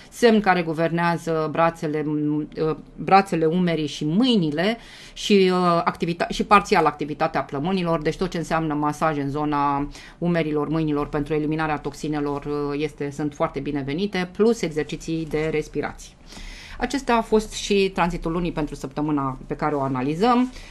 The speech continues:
Uh, mergem mai departe și vorbim de, uh, tran-, de analiza detaliată pentru toate cele douăsprezece semne, pornind din semnul Fecioarei, așa cum am spus, în, din care ne, în care ne aflăm de puțin timp.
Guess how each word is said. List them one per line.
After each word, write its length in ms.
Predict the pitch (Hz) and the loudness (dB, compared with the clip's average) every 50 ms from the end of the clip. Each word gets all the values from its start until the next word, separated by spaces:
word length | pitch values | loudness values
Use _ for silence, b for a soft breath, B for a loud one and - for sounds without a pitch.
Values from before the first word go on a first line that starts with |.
| B B B | B B B
Uh, 260 | B 220 220 220 220 214 | B 6 8 8 8 8
mergem 260 | 214 247 254 214 226 202 | 8 8 6 6 6 4
mai 120 | 180 175 | 4 4
departe 380 | 170 185 - 233 220 220 - 202 | 2 2 4 4 4 6 4 0
și 120 | 202 - | 0 0
vorbim 360 | 175 170 170 175 208 208 202 | 0 0 2 4 4 4 4
de, 480 | 180 180 185 185 185 180 180 175 175 175 - - - - - | 4 4 2 2 4 4 2 2 0 -2 -4 -14 -10 -6 -2
uh, 280 | 175 175 170 170 165 165 | 0 2 2 2 2 2
tran-, 300 | 165 185 185 185 185 175 - - 180 | 2 2 2 4 2 0 -4 -6 -2
de 180 | 175 185 180 - | 0 2 4 4
analiza 420 | 190 175 175 175 190 196 185 170 | 4 4 4 4 4 4 4 4
detaliată 640 | 160 151 151 - 180 160 156 165 208 220 208 - 156 | 2 2 0 2 2 2 4 4 4 4 4 2 -2
pentru 300 | 156 - 160 151 165 170 | -2 -2 -2 -2 -4 -4
toate 300 | - 190 180 180 175 160 | 0 0 0 2 0 -2
cele 240 | 156 - 165 151 147 | -4 -2 -4 -2 -2
douăsprezece 760 | 139 135 160 147 147 143 139 - 143 131 139 135 135 - 151 | -2 0 0 2 0 0 -2 -4 -6 -4 -4 -6 -4 -4 -6
semne, 540 | 175 - - 220 214 202 190 185 190 196 196 B B B B B | -4 0 2 2 4 4 4 2 0 0 -2 B B B B B
pornind 460 | - 214 220 247 277 269 269 254 185 | 6 8 8 8 8 8 8 6 6
din 280 | 202 220 233 233 226 | 6 4 4 4 4
semnul 360 | 214 - - 214 233 226 220 208 | 2 2 2 4 4 4 4 4
Fecioarei, 640 | 214 208 202 - 233 233 226 220 214 214 208 208 | 2 0 0 2 4 4 4 6 6 4 4 2
așa 220 | - 190 - 202 190 | 0 -2 -2 -2 -2
cum 160 | - 180 165 | -2 0 2
am 100 | 151 160 | 2 2
spus, 300 | - - 208 202 202 - | 4 4 4 4 2 2
în, 200 | 190 175 165 165 - | -2 -2 -2 -2 -4
din 160 | - 170 175 | -4 -4 -2
care 200 | 170 - 165 165 | 2 2 2 2
ne, 180 | 160 156 156 - | 2 2 0 0
în 160 | - 180 175 170 | 0 -2 -2 0
care 220 | 170 180 170 160 | 0 0 2 2
ne 120 | 156 160 | 2 2
aflăm 440 | 151 147 143 - - 190 180 180 175 B B B B B B | 2 4 4 4 2 2 2 0 -2 B B B B B B
de 320 | B 165 190 190 185 185 180 - | B 2 4 4 4 2 0 -2
puțin 280 | 160 156 - 165 156 | -4 -4 -2 0 -2
timp. 200 | 143 - 156 214 | -2 -2 -6 -10